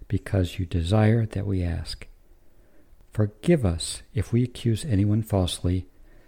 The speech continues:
and help us forgive others who hurt us. Help us to bear the pain like Job and not give in to the temptation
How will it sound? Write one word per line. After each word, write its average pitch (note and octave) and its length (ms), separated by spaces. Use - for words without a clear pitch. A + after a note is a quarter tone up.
and A2 160
help - 280
us G2+ 140
forgive G#2+ 500
others F2+ 340
who F#2+ 120
hurt F#2+ 260
us. - 340
Help A2 240
us G#2 100
to - 100
bear G#2 280
the B2 120
pain F2 600
like F#2+ 260
Job F2 420
and F#2 120
not F#2+ 240
give G#2 180
in A2 140
to B2 100
the A#2+ 80
temptation G#2+ 760